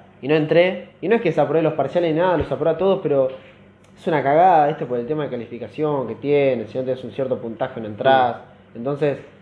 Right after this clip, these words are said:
Speaker 1: es como que ahora me cambié de facultad, empecé todo y ahora estoy más tranquilo y decidí empezar con el podcast. Eh, y tratar de empezar a hacerlo porque tengo ganas,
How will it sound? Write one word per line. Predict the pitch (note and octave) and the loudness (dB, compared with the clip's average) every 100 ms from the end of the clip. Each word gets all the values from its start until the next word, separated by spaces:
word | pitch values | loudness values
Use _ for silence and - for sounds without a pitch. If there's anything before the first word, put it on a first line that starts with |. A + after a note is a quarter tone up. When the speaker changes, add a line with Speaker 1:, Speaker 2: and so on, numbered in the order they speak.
| - - | -20 -14
Speaker 1:
es | C3+ | -4
como | D3 D3 | 0 0
que | A#2+ B2 | 0 2
ahora | C3+ | 4
me | C3+ B2 | 2 0
cambié | B2+ C3+ | 0 0
de | C3 | 0
facultad, | C3 B2+ A#2+ D#3 D#3+ D#3 D#3 D#3 - - | -2 -6 2 4 6 4 2 0 -8 -16
empecé | G#2 G#2+ - C#3 C#3 C3 C3+ | -12 -12 -8 -4 -2 -2 -2
todo | C#3+ D3+ D3 | 2 4 4
y | B2+ | 2
ahora | B2 | 0
estoy | B2+ | -4
más | B2 B2 | -8 -8
tranquilo | A#2+ A#2 C3 C3 C3+ | -10 -10 -8 -2 -2
y | A2+ G#2+ | -2 -6
decidí | G#2+ G#2+ A2 A#2 G#2+ G2 | -10 -8 -6 -4 -4 -6
empezar | G2 - A#2 | -8 -8 -8
con | A2 | -6
el | G#2 | -8
podcast. | G2+ A#2 A#2 B2 - - - - - - - - A#2 | -2 -2 -2 -6 -8 -20 -20 -20 -20 -20 -20 -14 -4
Eh, | G#2+ A2 G#2+ G#2 G#2 G#2 G#2 G2+ F#2+ G2+ - - | -2 0 0 0 0 0 0 -4 -8 -14 -20 -14
y | C3+ | -6
tratar | C3+ F3 | 2 4
de | F3+ D#3 C3 B2 A2+ | 4 2 2 -2 -6
empezar | A#2+ B2 - D#3+ | -10 -10 -2 0
a | |
hacerlo | D#3 - D#3+ D#3+ E3+ E3+ - - _ - - | -2 0 0 2 0 -2 -12 -20 _ -20 -16
porque | A2 A#2 | -10 -4
tengo | D3+ D3 A#2+ | -2 0 2
ganas, | A#2 G#2 G2+ | 0 -2 -8